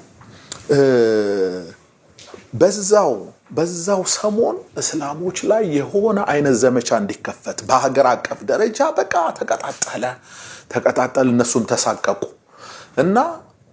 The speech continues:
ድረስ እየተባለ ባህር ዳር ያለ፣ ጎንደር ያለ ወጣት አውቶቡስ እየሞላ እንዲመጣ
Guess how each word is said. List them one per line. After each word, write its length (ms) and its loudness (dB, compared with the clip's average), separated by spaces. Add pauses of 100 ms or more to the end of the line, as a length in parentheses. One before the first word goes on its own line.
ድረስ 480 2
እየተባለ 680 -2
ባህር 320 0
ዳር 240 0
ያለ፣ 340 2
ጎንደር 480 -2
ያለ 360 2
ወጣት 500 0
አውቶቡስ 500 4
እየሞላ 480 2 (120)
እንዲመጣ 480 4